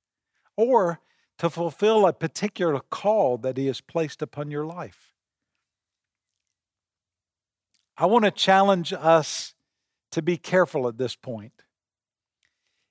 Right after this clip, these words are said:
It would be so easy to judge,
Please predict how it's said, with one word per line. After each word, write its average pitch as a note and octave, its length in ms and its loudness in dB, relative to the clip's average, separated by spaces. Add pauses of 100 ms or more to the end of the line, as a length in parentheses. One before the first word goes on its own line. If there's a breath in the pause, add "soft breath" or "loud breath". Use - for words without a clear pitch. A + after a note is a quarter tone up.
It G#3 140 2
would G3+ 180 2
be F#3+ 320 2 (140)
so A3 460 0
easy G3 480 0
to C3 120 -2
judge, F3 640 2